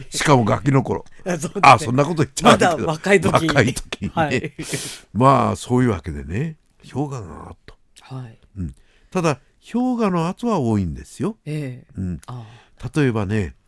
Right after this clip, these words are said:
Speaker 1: えーと、私、こっちに来てびっくりしたのは、日高山脈ですね。
Speaker 2: はい。
Speaker 1: 大拙のずっと南の方から襟裳まで続く山脈ですが、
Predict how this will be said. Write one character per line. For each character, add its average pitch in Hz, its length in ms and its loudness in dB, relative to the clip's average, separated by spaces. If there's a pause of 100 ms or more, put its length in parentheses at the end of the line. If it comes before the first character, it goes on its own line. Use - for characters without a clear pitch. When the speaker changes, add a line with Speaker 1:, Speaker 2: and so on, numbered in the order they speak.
(580)
Speaker 1:
え 95 200 -2
ー 92 60 -2
と、 90 800 -4
私、 107 760 -6
こ - 160 -12
っ - 40 -20
ち 110 160 -8
に 107 80 -6
来 - 100 -18
て 107 100 -8
び 92 140 -6
っ - 80 -18
く - 80 -8
り 95 100 -6
し - 80 -16
た 90 140 -10
の 73 180 -14
は、 78 280 -12 (240)
日 - 100 -12
高 147 440 -6 (200)
山 98 260 -8
脈 76 240 -14
で 92 100 -20
す - 180 -14
ね。 127 180 -4
Speaker 2:
は 151 240 -10
い。 127 80 -14 (180)
Speaker 1:
大 110 200 -4
拙 87 240 -14
の 78 100 -10
ず 73 120 -16
っ - 40 -18
と 76 140 -14
南 82 320 -10
の 80 100 -10
方 82 180 -14
か - 140 -16
ら 76 140 -16 (240)
襟 104 180 -4
裳 85 140 -4
ま 69 120 -12
で 71 160 -16
続 76 380 -20
く - 40 -20
山 - 220 -16
脈 71 220 -18
で - 120 -20
す - 120 -20
が、 - 100 -20